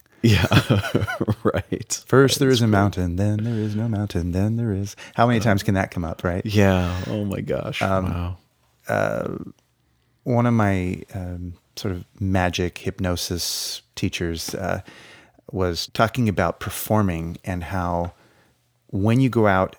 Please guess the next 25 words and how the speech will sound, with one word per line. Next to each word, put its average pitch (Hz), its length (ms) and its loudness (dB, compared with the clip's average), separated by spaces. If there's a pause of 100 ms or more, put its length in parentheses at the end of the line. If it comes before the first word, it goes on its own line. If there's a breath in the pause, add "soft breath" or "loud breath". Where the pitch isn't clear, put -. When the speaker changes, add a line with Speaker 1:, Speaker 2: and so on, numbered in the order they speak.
Speaker 2:
to 110 100 -2
do 92 140 -2
performing, 90 380 -4
especially 123 340 0
something 98 280 -2
like 82 160 -6
magic, - 580 -6
where 85 220 -2
you're 87 500 -6 (260 loud breath)
using 98 540 2 (400 soft breath)
cleverness 113 500 4
and 95 80 0
deception 90 540 -2
and 82 340 -6
pattern 92 400 0
and 85 120 -4
presentation, 90 840 -4 (640 soft breath)
and, 87 500 -2 (760 soft breath)
um, 87 360 -6 (140)
it 110 140 -4
relies 101 420 4
upon 95 360 -2
you 87 120 -2
having 92 340 -2
certain 147 400 0